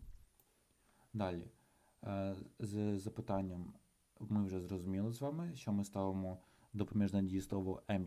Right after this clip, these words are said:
is, are наперед. Просто його міняємо місцями з суб'єктом. Суб'єкт у нас ось. I, we, you, they, he, she, it. А це у нас вже як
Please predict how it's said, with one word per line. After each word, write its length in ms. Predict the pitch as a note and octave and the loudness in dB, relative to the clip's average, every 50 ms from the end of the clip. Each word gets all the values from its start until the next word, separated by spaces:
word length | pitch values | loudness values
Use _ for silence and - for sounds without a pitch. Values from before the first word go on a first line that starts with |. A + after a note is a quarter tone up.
| - - | 0 0
is, 240 | G2+ G2+ F2+ - - | 0 0 0 0 -2
are 320 | - G2 F2+ F2 F2+ F2+ | 0 0 2 2 2 4
наперед. 560 | F#2 F#2+ F#2+ - G2+ F#2 F2 F2+ G#2 B2 - - - - - - _ _ _ - | 2 2 2 2 2 2 4 4 2 2 -2 -6 -18 -20 -20 -20 _ _ _ -4
Просто 380 | F#2 F#2+ F2+ F2 - F#2 F2+ | -2 -2 -2 -2 -2 -2 0
його 520 | F2+ F2+ F2+ F2 F2+ F2 F2 F2 F2 F2 F2 | 0 0 0 0 0 0 0 0 0 -2 -4
міняємо 460 | G2+ G2+ G2 G2 G2 F#2+ F#2+ F#2+ F#2+ | -4 0 2 4 4 6 6 4 4
місцями 460 | F#2 F#2 F2+ - - F#2+ F#2 F#2+ F#2 E2+ | 2 0 0 0 0 2 2 2 2 0
з 120 | E2+ E2 | -2 -4
суб'єктом. 600 | - - G2 F2 F2 E2+ F2 - - B2+ C#3 C#3+ C#3+ C#3 - _ _ _ - - _ _ | -6 -6 -4 -2 -2 -2 -4 -4 -4 -4 -4 -4 -6 -12 -18 _ _ _ -20 -20 _ _
Суб'єкт 400 | - - F#2+ F#2+ F#2 F2+ - F2+ | -8 -2 2 2 2 2 2 -2
у 20 | |
нас 220 | F#2 F#2 F2+ - - | -4 -4 -4 -8 -6
ось. 340 | F2+ F2+ F#2 B2 B2 - - - _ _ _ _ _ _ _ _ _ - | -4 -2 -2 -2 -2 -6 -12 -20 _ _ _ _ _ _ _ _ _ 0
I, 480 | G#2 G2 F#2+ F#2+ F#2+ F#2+ F#2+ F#2+ - - - | 2 4 4 4 4 4 2 0 0 -4 -6
we, 140 | - G2 G#2 G2 | 0 4 6 6
you, 120 | G2+ G2+ | 6 6
they, 240 | F#2 F#2+ G2 G2 G2 | 4 4 4 4 4
he, 160 | F#2+ - - | 4 2 0
she, 180 | F#2 - F#2+ F2 | -2 -2 -2 -2
it. 260 | F2 F2 F2 E2+ - - - - - - - - - - _ _ _ _ - - - - | -2 -2 -4 -4 -8 -10 -10 -8 -6 -6 -6 -8 -10 -12 _ _ _ _ -20 -20 -10 -8
А 80 | A#2+ | -4
це 120 | - B2+ B2 | 0 2 2
у 60 | B2+ | 4
нас 260 | C3+ B2+ A#2+ A2 A#2 | 4 4 2 2 2
вже 380 | G#2+ G2 G#2 G#2 G2+ G2+ G2+ G2+ | 0 0 0 2 2 2 2 2
як 340 | G2 G#2 G#2+ G#2 - - | 2 2 0 -2 -6 -10